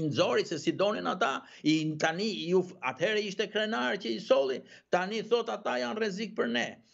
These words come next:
Sill këtu afganët që i lanë amerikanët atje, edhe s'merret vesh se ç'po bëhet me ta. Kupton?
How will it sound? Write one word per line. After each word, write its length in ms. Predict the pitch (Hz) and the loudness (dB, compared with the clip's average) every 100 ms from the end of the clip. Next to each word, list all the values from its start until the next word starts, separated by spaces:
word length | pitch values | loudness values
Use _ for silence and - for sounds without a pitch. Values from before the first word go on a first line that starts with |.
| _ - - | _ -20 -20
Sill 400 | - 151 156 190 | -4 0 0 0
këtu 300 | - - 220 | 0 2 4
afganët 640 | 208 185 196 240 214 156 | 4 2 -2 0 -2 -4
që 140 | - 151 135 - | -4 -4 -4 -8
i 140 | 147 143 | -4 0
lanë 260 | 160 180 | 0 0
amerikanët 640 | 180 180 180 180 185 185 190 | 0 -2 0 0 0 -2 -4
atje, 260 | - 185 180 - - _ | 0 0 0 -4 -20 _
edhe 200 | 151 165 175 | -2 0 0
s'merret 380 | 170 180 180 | 0 2 2
vesh 160 | 165 180 | 2 0
se 80 | 180 | 0
ç'po 200 | - 170 160 | 0 0 4
bëhet 220 | 185 190 | 2 2
me 120 | 190 190 | -4 -6
ta. 240 | 233 - - _ - | -4 -6 -10 _ -14
Kupton? 380 | 110 110 107 | -4 -2 -4